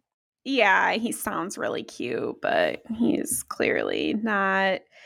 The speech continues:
he just really has an opinion, uh, and he gets angry when you leave him.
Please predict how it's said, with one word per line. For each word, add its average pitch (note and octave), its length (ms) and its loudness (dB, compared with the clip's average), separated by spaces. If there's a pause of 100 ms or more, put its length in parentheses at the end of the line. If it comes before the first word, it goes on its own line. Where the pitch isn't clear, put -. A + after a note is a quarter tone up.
(540)
he D#4 140 10
just A4 420 8
really D#4 360 10
has C#4+ 260 8
an D#4 80 12
opinion, C#4+ 720 8
uh, A#3+ 560 6
and B3 120 6
he A#3+ 120 2
gets B3 160 0
angry B3 420 2
when G#3 120 -4
you G#3+ 120 -4
leave A#3 240 -6
him. B3 480 -4